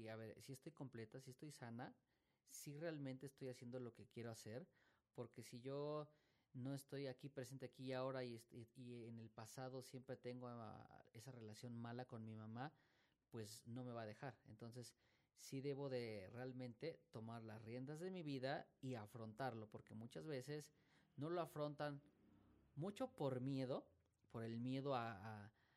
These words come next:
a, al, pues va a decir que yo soy más débil si yo le hablo, por ego, que es este orgullo que no nos deja, porque si no, no entra la luz a tu vida, porque siempre el oponente, que es el ego, siempre te habla muy fuerte y muy claro.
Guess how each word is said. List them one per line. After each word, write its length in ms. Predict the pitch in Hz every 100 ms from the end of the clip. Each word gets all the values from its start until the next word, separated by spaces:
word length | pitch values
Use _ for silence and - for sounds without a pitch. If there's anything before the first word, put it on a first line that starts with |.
| - -
a, 440 | 104 104 104 101 -
al, 160 | 110 104 - 98
pues 160 | 113 120
va 60 |
a 20 |
decir 260 | 110 107 117
que 80 | 110
yo 120 | 107
soy 140 | 107
más 200 | 101 104
débil 260 | 110 110 107
si 140 | - 107
yo 120 | 104
le 160 | 104
hablo, 760 | 123 160 160 143 139 139 143 143 - - - _ -
por 800 | 120 117 117 113 113 110 113 - _
ego, 460 | 143 151 131 123 139 - _ _ _ _
que 100 | - 113
es 160 | - -
este 340 | - - 120
orgullo 760 | 113 113 113 117 147 127 127
que 120 | - 110
no 140 | 117
nos 220 | 117 113
deja, 340 | 120 110 147 190 - - - _
porque 260 | 156 156 147
si 140 | 165
no, 120 | 180
no 100 | 185
entra 200 | 185 180
la 120 | 156
luz 180 | 151 156
a 60 | 160
tu 120 | 156
vida, 240 | 196 196
porque 320 | - 127 - 120
siempre 380 | - 147 165 160
el 100 | 139
oponente, 500 | 127 135 135 135 127
que 120 | 120
es 120 | 117
el 140 | 156 147
ego, 220 | 127 135
siempre 280 | 131 120 123
te 100 | 120
habla 180 | 117
muy 140 | 120 120
fuerte 300 | - 113 113
y 40 |
muy 160 | 113 117
claro. 300 | 156 175